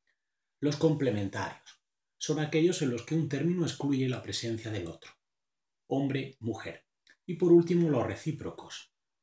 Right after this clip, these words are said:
Un término implica la existencia de otro. Es el caso de comprar y vender. Yo compro si hay un vendedor y alguien vende si hay un comprador. Pasamos por último a hablar de homonimia.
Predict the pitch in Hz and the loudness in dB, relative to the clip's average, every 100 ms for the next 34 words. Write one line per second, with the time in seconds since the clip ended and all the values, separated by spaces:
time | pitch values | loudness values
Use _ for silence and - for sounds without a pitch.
0 | _ 185 175 135 123 131 120 104 117 117 | _ 2 2 2 0 0 0 -2 -4 -4
1 | 120 98 107 104 - 98 - 98 80 - | -4 -4 -4 -6 -6 -8 -8 -10 -10 -16
2 | - - _ 123 131 113 127 - 151 113 | -20 -20 _ -4 0 2 2 0 -2 -4
3 | 95 92 - 95 90 85 113 156 - - | -6 -6 -4 -4 -4 -4 0 0 -2 -8
4 | _ _ _ _ _ 107 117 123 117 107 | _ _ _ _ _ -2 0 0 0 -2
5 | 113 110 _ _ _ _ - - 123 101 | -6 -6 _ _ _ _ -4 0 0 0
6 | 92 87 90 123 156 - - _ _ _ | -2 -6 -4 0 2 0 -8 _ _ _
7 | _ 120 120 131 156 113 104 98 101 - | _ -6 -2 0 0 0 -2 -4 -6 -4
8 | - 101 90 - 80 - - - _ _ | -2 -2 -4 -10 -14 -16 -18 -20 _ _
9 | _ _ _ _ _ - - - 135 160 | _ _ _ _ _ -20 -8 -2 0 2
10 | 170 170 139 147 143 143 131 113 139 156 | 2 2 0 0 0 0 -2 -2 -2 -4
11 | 160 - - _ _ - 123 147 139 113 | -6 -16 -20 _ _ -4 2 2 2 0
12 | 98 82 - - | -2 -8 -14 -20